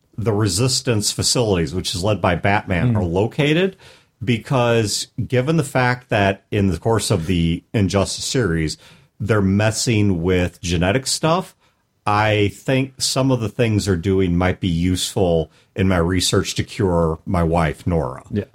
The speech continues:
Speaker 2: So you partnered with Lobo because you know the main man is the best tracker in the galaxy.
Speaker 1: That's right.
Speaker 2: He's the best bounty hunter
Speaker 1: And
Speaker 2: in
Speaker 1: in
Speaker 2: the
Speaker 1: fact,
Speaker 2: galaxy.
Speaker 1: they think they defeated him,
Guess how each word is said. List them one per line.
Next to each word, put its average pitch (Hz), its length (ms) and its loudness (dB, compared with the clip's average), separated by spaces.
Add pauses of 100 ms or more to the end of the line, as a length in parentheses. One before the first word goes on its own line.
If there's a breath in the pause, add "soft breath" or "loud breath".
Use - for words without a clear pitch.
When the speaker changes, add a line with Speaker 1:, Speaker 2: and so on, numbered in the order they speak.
(120)
Speaker 2:
So 156 440 -2
you 151 140 0
partnered 202 340 -2
with 147 120 0
Lobo 143 360 -2
because 120 360 -2
you 139 60 -2
know 160 120 0
the 135 80 -2
main 135 260 0
man 127 220 0
is 95 160 -4
the 98 60 -8
best 123 280 -4
tracker 120 320 -2
in 104 60 -2
the 104 60 0
galaxy. 120 480 0
Speaker 1:
That's 143 140 -2
right. 139 400 -2
Speaker 2:
He's 151 180 -2
the 165 60 2
best 156 240 -2
bounty 202 240 0
hunter 160 120 2
Speaker 1:
And 151 80 0
Speaker 2:
in - 0 -
Speaker 1:
in 123 40 -4
Speaker 2:
the 120 40 -2
Speaker 1:
fact, 160 220 -2
Speaker 2:
galaxy. 123 140 0
Speaker 1:
they 147 160 0
think 233 440 -4
they 151 160 0
defeated 147 440 0
him, 240 280 0